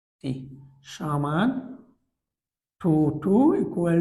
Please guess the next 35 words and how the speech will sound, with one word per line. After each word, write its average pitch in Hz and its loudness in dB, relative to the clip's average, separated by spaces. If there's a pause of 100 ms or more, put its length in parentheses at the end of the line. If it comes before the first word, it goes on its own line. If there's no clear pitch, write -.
(120)
টু 175 0 (100)
এর 160 -2
উপর 214 2 (160)
চার, - -14 (560)
অ, - -4 (380)
দুই 160 2
এর 151 0
উপর 233 0 (1080)
এন 170 2
দিয়ে 123 -2
দিলাম। 110 -10 (100)
অর্থাৎ 143 0
এখানে 196 2
বলছে 190 4 (100)
কি, 254 6 (1500)
দুই 185 8
এর 190 10
উপর 190 2
দুই 170 4
দিলে 180 6
হয় 226 8
চার, 208 6 (180)
আর 165 2 (920)
টু, 214 8 (320)
টু - 2 (100)
এর 208 10
জায়গায় 202 8
আমরা 202 8
এন 196 8
দিতে 190 4
পারি 170 2
কেন? 208 6 (400)
আমরা 180 -4
লিখি 190 -2 (120)
এন 208 4